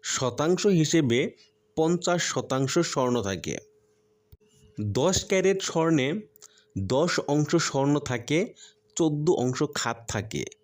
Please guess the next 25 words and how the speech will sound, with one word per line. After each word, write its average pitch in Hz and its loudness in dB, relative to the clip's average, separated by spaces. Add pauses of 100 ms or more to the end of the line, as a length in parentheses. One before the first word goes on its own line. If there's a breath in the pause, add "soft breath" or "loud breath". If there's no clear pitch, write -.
(400)
শতাংশ 165 -2 (200)
হিসেবে 160 4 (800 loud breath)
একচল্লিশ 175 2
দশমিক 151 2 (140)
সাত 143 -2 (120)
শতাংশ 135 -2 (520)
স্বর্ণ 120 0
থাকে। 92 -6 (1120)
এই 135 2
ছিল 151 2
স্বর্ণের 139 0
ক্যারেট 123 2
নিয়ে 131 0
আজকের 117 -2
বিস্তারিত 117 0 (120)
আলোচনা। 123 0 (420 soft breath)
দেখা 110 -2
হবে 127 0 (100)
পরবর্তীতে 120 0 (120)
নতুন 110 -2
আরেকটা 107 -4 (140)
ভিডিও 107 2
নিয়ে। 147 0
ততক্ষণ 117 -4
পর্যন্ত 120 -2